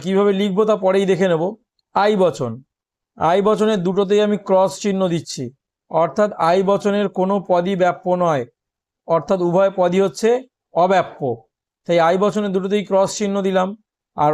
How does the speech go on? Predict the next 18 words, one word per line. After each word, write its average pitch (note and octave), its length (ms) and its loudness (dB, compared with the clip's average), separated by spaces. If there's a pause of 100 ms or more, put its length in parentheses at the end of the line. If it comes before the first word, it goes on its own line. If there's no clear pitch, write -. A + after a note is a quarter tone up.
(140)
ও F#3 40 4 (120)
বচনের G#3 400 0
হচ্ছে G#3 200 0 (180)
উদ্দেশ্যতে F#3+ 540 -2 (140)
কস F#3 260 2 (560)
আর C#3+ 140 0 (120)
বিধেয়তে F#3+ 520 0
হচ্ছে G#3 260 -2 (540)
রাইট, D3 440 0 (500)
অর্থাৎ G#3+ 400 0 (440)
ও F#3 100 0 (140)
বচনের G#3+ 420 0
ক্ষেত্রে G#3 340 0 (1160)
বিধেয় F#3+ 400 2 (100)
পদ G3+ 140 2 (120)
ব্যাপ্য E3 260 0 (240)
আর F3 160 0
উদ্দেশ্য F3 280 -2